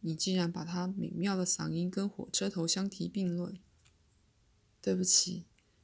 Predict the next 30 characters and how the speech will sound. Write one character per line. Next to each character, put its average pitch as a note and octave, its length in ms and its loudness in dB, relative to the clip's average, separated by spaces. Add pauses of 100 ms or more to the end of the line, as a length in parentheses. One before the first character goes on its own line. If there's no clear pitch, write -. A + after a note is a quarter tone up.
对 - 100 -8
不 - 80 -2
起， - 380 2
我 - 100 -4
不 F#3+ 100 -4
是 G#3 140 -2
故 G#3+ 180 2
意 G3+ 140 4
的。” - 160 -8 (960)
他 G#3+ 140 4
的 G#3+ 100 6
吼 F#3+ 160 6
叫 G#3+ 220 6
声 G#3 400 6
的 F#3+ 100 2
确 A#3+ 220 4
很 G3 180 2
美 D#3+ 220 0
妙， - 320 -6 (600)
我 E3+ 120 2
极 F3 220 6
力 G3+ 100 8
想 E3+ 180 0
收 F#3+ 220 4
回 E3+ 160 2
自 - 180 2
己 F3+ 140 -4
的 D#3 80 -2
蠢 - 320 -2
话。 - 300 -12